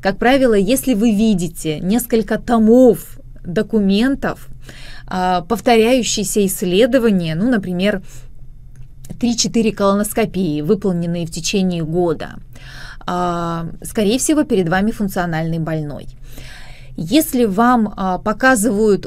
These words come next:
фото своего стула, а, примите это как позитивный момент, потому что в худшем варианте эти пациенты могут принести ещё реальный анализ кала. Но хотя это более характерно вот для,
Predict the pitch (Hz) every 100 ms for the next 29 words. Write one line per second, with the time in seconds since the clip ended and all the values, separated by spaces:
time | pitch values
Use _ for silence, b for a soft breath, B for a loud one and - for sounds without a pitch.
0 | - - - 277 226 208 165 151 - -
1 | 202 220 196 214 - 254 349 359 180 -
2 | - 185 180 180 175 170 - - - -
3 | 175 - - - - - 220 240 226 -
4 | 190 - 202 196 180 196 - 269 208 247
5 | - 214 190 214 226 233 247 262 - 208
6 | 202 214 208 190 185 - 220 269 - 320
7 | 311 262 190 165 165 156 B B B 226
8 | 226 - 220 220 226 277 233 202 233 -
9 | 214 202 190 - 233 262 - 240 - -
10 | 208 240 180 185 233 233 160 - 190 175
11 | 185 196 - 165 143 - 202 226 214 254
12 | 320 196 165 233 247 - 175 165 - 214
13 | 214 165 156 - - - - - - -
14 | 196 170 170 190 175